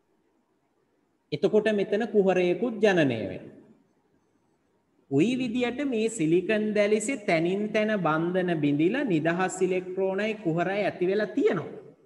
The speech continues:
ඒ අතරේ බෝරෝන් මාත්‍රණය කිරීම නිසා කුහර විතරක් ජනනය වෙනවා වැඩිපුර. තේරෙනවද? බන්ධනයක් බිඳිලා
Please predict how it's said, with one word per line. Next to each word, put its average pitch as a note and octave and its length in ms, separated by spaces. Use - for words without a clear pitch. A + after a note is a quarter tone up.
ඒ G#3 200
අතරේ E3+ 540
බෝරෝන් C4 720
මාත්‍රණය F#3 640
කිරීම D#3+ 440
නිසා D3 460
කුහර F#3+ 400
විතරක් C4 600
ජනනය E3 440
වෙනවා B2+ 320
වැඩිපුර. G3+ 440
තේරෙනවද? C3+ 460
බන්ධනයක් G#3+ 960
බිඳිලා A3+ 500